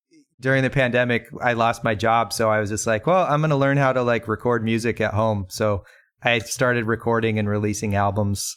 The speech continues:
uh, over the pandemic. And yeah, I'm, I don't, I, I'm not gonna, like, talk about 'em too much, but they're, they're out there. If you look on Metal Archives, you can track 'em down. They're, there's,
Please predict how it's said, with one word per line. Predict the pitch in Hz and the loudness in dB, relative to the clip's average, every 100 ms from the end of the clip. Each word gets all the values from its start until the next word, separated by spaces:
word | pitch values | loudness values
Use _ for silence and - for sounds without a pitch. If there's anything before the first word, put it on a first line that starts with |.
| _ 127 | _ -4
uh, | 107 104 98 90 _ _ _ _ _ - | 0 2 0 -4 _ _ _ _ _ -4
over | 123 113 110 | 0 2 0
the | 110 | 0
pandemic. | 117 107 107 104 101 - - | 0 2 2 0 -2 -6 -4
And | 120 113 | -2 -2
yeah, | 170 180 160 | 0 2 4
I'm, | 175 175 | 2 2
I | 180 180 | 4 4
don't, | 170 | 4
I, | 147 175 143 | 4 2 2
I'm | 175 | 2
not | 170 147 | 2 2
gonna, | 131 | 2
like, | 120 | 2
talk | 123 113 117 | 2 0 2
about | 113 | 0
'em | 110 | 0
too | 113 | -2
much, | 110 107 - | -2 -2 -2
but | 104 | -2
they're, | 120 113 | 0 0
they're | 120 110 | 2 2
out | 104 101 | 2 0
there. | 113 | 0
If | 120 | 2
you | 185 175 | 2 2
look | 165 | 4
on | 151 135 | 2 4
Metal | 131 117 | 2 4
Archives, | 110 107 110 104 | 2 2 0 0
you | 117 | -2
can | 127 117 | -2 -2
track | 113 107 | 0 -2
'em | 95 | -2
down. | 98 98 95 143 | -2 -2 -2 0
They're, | 135 | 0
there's, | 135 131 | 2 0